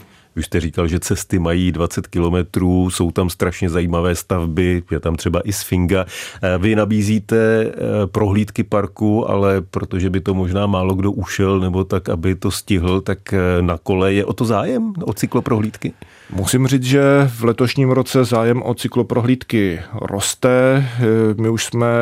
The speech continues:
Speaker 2: v loňském roce byli v režimu, kdy byli jenom na objednávku. Letos jsme je znovu vrátili do té klasické nabídky, protože opravdu je o to zájem.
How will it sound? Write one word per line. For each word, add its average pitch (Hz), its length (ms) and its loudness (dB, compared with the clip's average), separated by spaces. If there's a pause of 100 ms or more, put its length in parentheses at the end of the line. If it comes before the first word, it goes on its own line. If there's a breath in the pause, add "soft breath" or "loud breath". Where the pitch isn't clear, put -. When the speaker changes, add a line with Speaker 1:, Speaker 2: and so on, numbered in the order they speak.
(120)
Speaker 2:
v 104 160 -8
loňském 110 380 -4
roce 113 240 0
byli 113 200 2
v 107 60 -2
režimu, 110 360 0
kdy 110 160 0
byli 113 200 2
jenom 113 200 0
na 104 80 0
objednávku. 120 760 0
Letos 113 320 0
jsme 113 240 -2
je 113 120 2
znovu 107 400 0
vrátili 107 600 0
do 104 120 0
té 107 180 0
klasické 107 580 -2
nabídky, 107 640 0
protože 101 500 -4
opravdu 104 580 0 (400 loud breath)
je 98 120 0
o 104 120 -2
to 113 160 0
zájem. 110 260 2